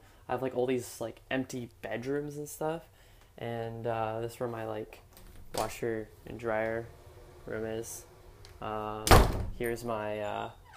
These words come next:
downstairs bathroom. And then I have an upstairs. I actually have three stories in this house that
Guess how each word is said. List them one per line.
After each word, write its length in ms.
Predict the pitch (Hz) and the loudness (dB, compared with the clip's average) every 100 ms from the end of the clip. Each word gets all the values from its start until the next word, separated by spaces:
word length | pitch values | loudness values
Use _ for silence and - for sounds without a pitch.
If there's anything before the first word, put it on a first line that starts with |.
| - - | -4 6
downstairs 520 | 156 160 165 180 147 | 8 8 8 8 10
bathroom. 600 | 175 170 175 185 202 262 - 1077 1077 960 880 740 - - - - | 10 12 10 6 4 2 0 -10 -12 -12 -6 -4 0 2 2 0
And 100 | 117 | -2
then 120 | 127 | 0
I 60 | 123 | 0
have 220 | 123 120 | 0 -2
an 120 | 120 | -4
upstairs. 600 | 127 139 - - 117 127 | -6 -6 -8 -4 -2 -2
I 80 | 139 | 0
actually 200 | 156 170 | 0 0
have 80 | 151 | -2
three 180 | - 151 | -4 -4
stories 520 | - 170 151 113 - | -2 2 2 2 0
in 240 | 127 120 | -2 -2
this 200 | 117 113 | -6 -8
house 300 | - 131 123 | -6 -4 -6
that 280 | - 113 - | -6 -6 -6